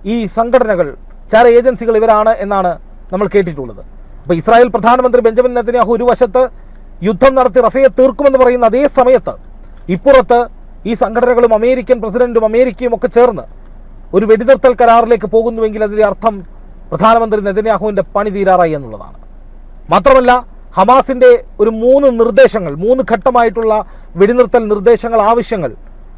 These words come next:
ഹമാസ് മുന്നോട്ട് വെച്ചിരുന്നു. അത് ഇസ്രായേൽ പ്രധാനമന്ത്രി ബെഞ്ചമിൻ നെതന്യാഹു പുച്ഛിച്ചു തള്ളിയപ്പോൾ ഈ വെടിനിർത്തൽ യോഗത്തിന് നേതൃത്വം കൊടുക്കുന്ന അമേരിക്കയുടെ അംഗങ്ങൾ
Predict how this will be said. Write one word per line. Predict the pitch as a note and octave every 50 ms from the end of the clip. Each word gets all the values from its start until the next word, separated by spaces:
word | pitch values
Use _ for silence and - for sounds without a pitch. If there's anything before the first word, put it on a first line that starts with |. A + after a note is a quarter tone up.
| - -
ഹമാസ് | G3+ A#3 A#3+ A#3 - A#3+ A3 G#3 - - - - - -
മുന്നോട്ട് | F#3+ G#3 A3+ A3+ F#3+ G#3+ G#3
വെച്ചിരുന്നു. | F#3+ - G3+ F#3+ F#3 G#3+ A#3 - - - - - - - - - - - - - F#3+
അത് | G#3+ C4+ C4+ C4 B3 - - G3
ഇസ്രായേൽ | F3+ - B3+ C4 C4+ C4+ A3+ -
പ്രധാനമന്ത്രി | A#3+ G#3 G3 B3 C#4 C#4 C4+ C4+ C4 C4 B3+ F#3+
ബെഞ്ചമിൻ | G#3 G#3+ A3+ B3 C4+ C4+ B3+ B3
നെതന്യാഹു | A3 A#3+ A#3 B3 G#3 A3 A#3 E3+
പുച്ഛിച്ചു | A3 A3+ - C#4 C4 B3 C#4+
തള്ളിയപ്പോൾ | B3 A3+ G#3+ G3+ F#3+ - - D#3 E3 F3 E3 - - - - - - - - - A#3
ഈ | B3 G#3
വെടിനിർത്തൽ | A3 A#3 B3 C#4+ C#4 - C#4 B3+ A#3 A3+
യോഗത്തിന് | A3+ A#3 A3+ A#3+ - A#3+ A3+ G#3+ G#3
നേതൃത്വം | G3+ A3 A#3 A#3 F#3 A#3+ A3+
കൊടുക്കുന്ന | G#3+ G#3 G#3 - G#3+ G#3 G#3 - F3 F3
അമേരിക്കയുടെ | F#3+ A3+ B3 C4 B3 G3+ - B3 A#3+ A3 G#3+ F3+
അംഗങ്ങൾ | F3+ F3+ E3 C#3+ C#3